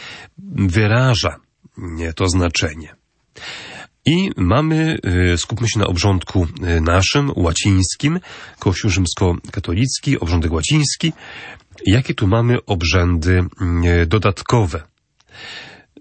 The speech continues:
Przedstawienie i wybór kandydata. Nie, „Niech przystąpią ci, którzy mają przyjąć święcenia”, mówi,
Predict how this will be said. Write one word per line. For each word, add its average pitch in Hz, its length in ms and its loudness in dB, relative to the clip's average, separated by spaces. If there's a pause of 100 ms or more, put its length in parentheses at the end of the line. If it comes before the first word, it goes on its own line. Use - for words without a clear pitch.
(380)
Przedstawienie 123 800 0
i 110 120 0
wybór 95 360 2
kandydata. 92 800 -2 (1040)
Nie, 82 460 -4
„Niech 120 180 2
przystąpią - 500 -2
ci, - 180 -2
którzy 92 280 0
mają 104 340 2
przyjąć 95 540 0 (160)
święcenia”, 82 760 -2
mówi, 85 340 -2